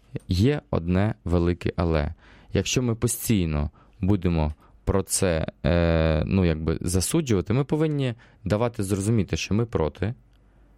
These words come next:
нам, е, це не потрібно,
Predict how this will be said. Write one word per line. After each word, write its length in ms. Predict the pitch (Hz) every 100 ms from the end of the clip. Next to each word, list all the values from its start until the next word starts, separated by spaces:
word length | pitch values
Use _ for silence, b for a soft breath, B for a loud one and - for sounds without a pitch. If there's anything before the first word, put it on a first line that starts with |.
| _ _
нам, 400 | 90 98 107 90 - _ _ _ _ -
е, 520 | - 85 80 80 58 - - - -
це 200 | - 101
не 140 | 101
потрібно, 680 | 85 90 - 78 71 78 107